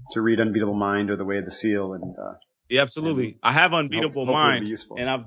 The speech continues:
Speaker 1: Oh, cool.
Speaker 2: yeah, I've read that one. I d-, and I have your other, the workout one, the, the bigger one, the
Speaker 1: Eight
Speaker 2: eight,
Speaker 1: Weeks
Speaker 2: eight
Speaker 1: to
Speaker 2: weeks
Speaker 1: Seal
Speaker 2: to
Speaker 1: Fit.
Speaker 2: Seal Fit. But the other one I don't have, so that'd be awesome.
Speaker 1: Okay, I'll send you The Way of the seal, which is kinda like my, my leadership book.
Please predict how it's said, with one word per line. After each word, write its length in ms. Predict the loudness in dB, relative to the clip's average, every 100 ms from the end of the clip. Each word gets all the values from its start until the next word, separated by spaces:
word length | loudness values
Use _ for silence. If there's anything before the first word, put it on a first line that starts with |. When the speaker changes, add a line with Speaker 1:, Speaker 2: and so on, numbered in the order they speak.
| -2
Speaker 1:
Oh, 120 | -2
cool. 180 | 0 2
Speaker 2:
yeah, 100 | 2
I've 120 | 2 2
read 160 | 4
that 220 | 4 4
one. 240 | 2 -2 -2
I 140 | -2
d-, 40 | -2 -6 _ -4
and 140 | -2
I 100 | 2
have 320 | 4 4 2
your 320 | 2 2 2 2
other, 640 | 2 2 0 0 0 0 -4 _ _ 2
the 80 | 4
workout 500 | 6 4 6 4 4
one, 260 | 0 -2
the, 200 | -2 -4 -4
the 60 |
bigger 300 | -2 2 2
one, 300 | 2 0 -2 -8 0
the 260 | 2 4 2 2
Speaker 1:
Eight 100 | 2
Speaker 2:
eight, 40 |
Speaker 1:
Weeks 160 | 2 2
Speaker 2:
eight 100 | 2
Speaker 1:
to 40 |
Speaker 2:
weeks 140 | 0 0
Speaker 1:
Seal 20 |
Speaker 2:
to 60 | -2
Speaker 1:
Fit. 80 |
Speaker 2:
Seal 160 | 0 0
Fit. 280 | 0 -2 -2
But 140 | -2 4
the 100 | 6
other 140 | 6
one 100 | 4
I 80 | 2
don't 240 | 0 -4
have, 180 | -4 -6
so 100 | -6
that'd 160 | -6 -4
be 120 | 0
awesome. 260 | 0 4
Speaker 1:
Okay, 140 | 4 6
I'll 100 | 4
send 260 | 4 0 2
you 60 |
The 120 | 2
Way 160 | 2 2
of 60 | 2
the 80 |
seal, 260 | -2 -2 -2
which 200 | -2 -8
is 80 | -4
kinda 180 | -2 -2
like 140 | -2
my, 140 | -4 -8
my 220 | -8 -6
leadership 480 | -6 -6 -6 -8 -10
book. 160 | -12